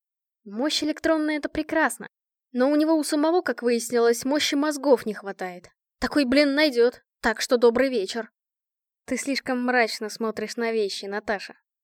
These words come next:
Отпусти ситуацию, как говорят умные люди, и все сложится как надо. Доверься генералу, доверься спутникам, доверься этому тормозу малохольному из фургончика.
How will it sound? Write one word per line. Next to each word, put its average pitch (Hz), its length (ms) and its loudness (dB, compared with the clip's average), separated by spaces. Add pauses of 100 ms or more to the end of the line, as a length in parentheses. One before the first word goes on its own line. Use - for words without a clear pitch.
(100)
Отпусти 330 520 0
ситуацию, 269 640 -2
как 196 160 -6
говорят 208 440 0
умные 208 360 -4
люди, 202 320 -6 (300)
и 233 100 0
все 311 200 0
сложится 262 460 0
как - 220 -10
надо. 196 300 -12 (440)
Доверься 240 440 0
генералу, 214 600 0
доверься 240 420 2
спутникам, 220 680 -8
доверься 269 400 4
этому 302 260 0
тормозу 294 460 2
малохольному 277 680 -2
из 269 100 -8
фургончика. 240 680 -4